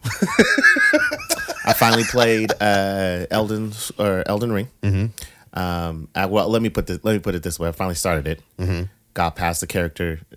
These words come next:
Speaker 2: screen, which
Speaker 1: Okay.
Speaker 2: my character is just random 'cause I just did not
Speaker 1: He was like,
Speaker 2: give a
Speaker 1: "Fuck
Speaker 2: good-,
Speaker 1: it."
Speaker 2: yeah, man.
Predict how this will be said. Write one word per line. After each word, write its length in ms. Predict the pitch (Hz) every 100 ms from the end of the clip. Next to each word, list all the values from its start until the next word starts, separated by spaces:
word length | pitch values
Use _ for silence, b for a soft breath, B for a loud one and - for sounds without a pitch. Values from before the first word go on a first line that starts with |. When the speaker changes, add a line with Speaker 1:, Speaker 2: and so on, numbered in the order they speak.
| - _ _ -
Speaker 2:
screen, 400 | - 85 80 80
which 300 | 87 90 -
Speaker 1:
Okay. 220 | - 110 95
Speaker 2:
my 120 | 95
character 400 | - 90 80 85
is 100 | 78
just 140 | 82
random 340 | 76 78 71 71
'cause 200 | - 78
I 40 | 78
just 220 | 71 - 71
did 160 | - 78
not 100 | 80
Speaker 1:
He 40 |
was 80 | 90
like, 100 | 78
Speaker 2:
give 80 | 73
a 40 |
Speaker 1:
"Fuck 80 | 78
Speaker 2:
good-, 140 | 80 92
Speaker 1:
it." 40 |
Speaker 2:
yeah, 160 | 98 73
man. 240 | 76